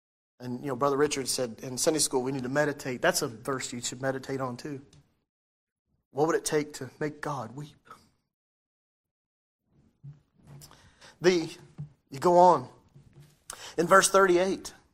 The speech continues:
or, well, verses thirty-five and thirty, uh, th-, excuse me, thirty-six and thirty-seven, everybody around says, "Oh, Jesus is weeping. Oh, it must have been a big deal. Oh, how he loved Lazarus." But it's too late. I want you to notice that every single person that's approached Jesus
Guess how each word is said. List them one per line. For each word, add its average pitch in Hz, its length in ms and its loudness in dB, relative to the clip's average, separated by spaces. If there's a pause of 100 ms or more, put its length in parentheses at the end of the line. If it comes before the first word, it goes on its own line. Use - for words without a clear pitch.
(300)
or, 180 140 12
well, 175 160 12
verses 175 360 4
thirty-five 175 440 6
and 143 80 -4
thirty, 147 240 0 (140)
uh, 139 160 0
th-, 113 140 -10
excuse - 280 -2
me, 139 100 -2
thirty-six 156 440 -2
and 147 80 -6
thirty-seven, 190 580 4 (280)
everybody 202 420 10
around 202 340 10
says, 170 220 0
"Oh, 190 260 -2
Jesus 180 360 0
is 156 60 -2
weeping. 180 380 2
Oh, 226 260 10
it 185 80 2
must 226 200 4
have 185 80 0
been 175 100 2
a 156 40 0
big 170 240 -2
deal. 226 220 8
Oh, 247 200 12
how 180 200 6
he 165 80 2
loved 214 440 8 (280)
Lazarus." 196 800 2 (1600)
But 160 80 -4
it's 175 100 -2
too 262 200 2
late. 240 500 -4 (1300)
I - 20 -12
want 226 140 4
you 262 80 2
to 226 60 4
notice 214 420 6
that 160 180 -4
every 214 320 6
single 240 340 2
person 214 340 0
that's 175 140 -4
approached 226 400 0
Jesus 175 440 0